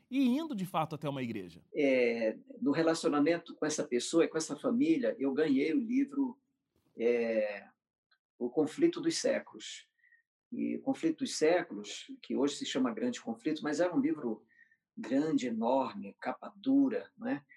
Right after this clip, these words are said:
Speaker 2: E, e quando eu, então, viajei, eu fiz a minha primeira viagem, eu levei esse livro, eh, não era exatamente a primeira viagem, mas, enfim, eh, quando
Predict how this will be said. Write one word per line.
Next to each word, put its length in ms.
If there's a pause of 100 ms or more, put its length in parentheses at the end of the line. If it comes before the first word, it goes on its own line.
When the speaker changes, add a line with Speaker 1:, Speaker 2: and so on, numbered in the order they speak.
(560)
Speaker 2:
E, 640
e 60
quando 340
eu, 140
então, 280
viajei, 800 (180)
eu 200
fiz 120
a 60
minha 180
primeira 360
viagem, 680 (1400)
eu 60
levei 320
esse 200
livro, 540 (300)
eh, 160
não 140
era 100
exatamente 480
a 20
primeira 320
viagem, 300
mas, 180
enfim, 440
eh, 400
quando 320